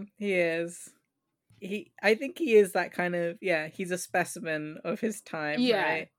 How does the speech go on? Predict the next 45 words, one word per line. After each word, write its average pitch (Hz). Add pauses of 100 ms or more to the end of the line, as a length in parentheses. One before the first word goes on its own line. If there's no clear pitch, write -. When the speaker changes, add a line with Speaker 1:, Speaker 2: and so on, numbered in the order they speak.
(120)
Speaker 2:
He's 311
ninety-one. 262 (140)
Speaker 1:
Yeah. 170 (280)
Speaker 2:
All 262
over 262
Speaker 1:
What 277
Speaker 2:
the 240
Speaker 1:
a 240
guy. 170 (300)
Speaker 2:
shop. 330 (260)
<laughs> 403
Yeah, 320
he 330
just, 466
like, 403
doesn't 233
know 196
how 214
to 233
deal 202
with 202
all 214
of 208
this 226
Marius 185
stuff. 180
Like, 180 (240)
he's 240
always 269
thinking 254
of 226
him 202
fondly, 226
but 196
also 208 (120)
bitterly. 180 (340)
<laughs> -
And 269
usually 247
the 214
bitterness 214
becomes 190
the 196
most 185
dominant. 175